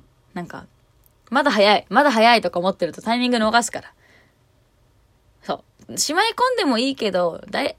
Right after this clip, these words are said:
あんまり大事にしまい込みすぎちゃダメ。いい感じにね、出しといた方がいいよ。大事なことは大事って言った方がいい。七つ、どんな歌も終わりがあると知ること。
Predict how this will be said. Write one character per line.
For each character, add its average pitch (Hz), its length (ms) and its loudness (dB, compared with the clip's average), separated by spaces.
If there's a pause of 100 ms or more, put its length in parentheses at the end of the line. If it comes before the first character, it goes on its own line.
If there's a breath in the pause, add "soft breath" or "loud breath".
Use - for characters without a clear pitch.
あ - 100 0
ん 415 40 -4
ま 453 100 2
り 415 60 0
大 415 140 2
事 403 60 2
に 262 80 2
し 202 120 -6
ま 190 80 -2
い 196 60 -6
込 208 100 -8
み 202 80 -4
す 214 100 -8
ぎ 240 80 -2
ち 220 80 -4
ゃ 196 60 -4
ダ - 160 -16
メ。 - 120 -18 (1120)
い 320 120 -6
い 320 40 -16
感 311 180 -2
じ 269 120 -4
に 269 80 -2
ね、 277 240 -6
出 233 100 -4
し - 60 -6
と 190 60 -4
い - 40 -6
た - 80 -14
方 - 40 -18
が - 80 -16
い - 60 -18
い - 40 -14
よ。 - 140 -12 (800)
大 220 160 -2
事 240 80 -2
な 226 80 -2
こ 220 80 -4
と 196 60 0
は 180 40 -4
大 202 160 -4
事 202 100 -4
っ - 20 -8
て 226 80 -20
言 - 80 -12
っ - 40 -20
た 202 80 -4
方 185 120 -2
が - 100 -8
い - 60 -14
い。 - 60 -20 (1700 soft breath)
七 214 180 -2
つ、 - 140 -10
ど 208 120 0
ん 196 60 -2
な 160 100 -4
歌 202 160 -4
も 208 100 -4
終 - 80 -8
わ 190 80 -6
り 175 100 -6
が 180 60 -10
あ 190 40 -14
る 185 80 -14
と - 60 -18
知 - 120 -14
る - 60 -16
こ - 100 -18
と。 - 100 -20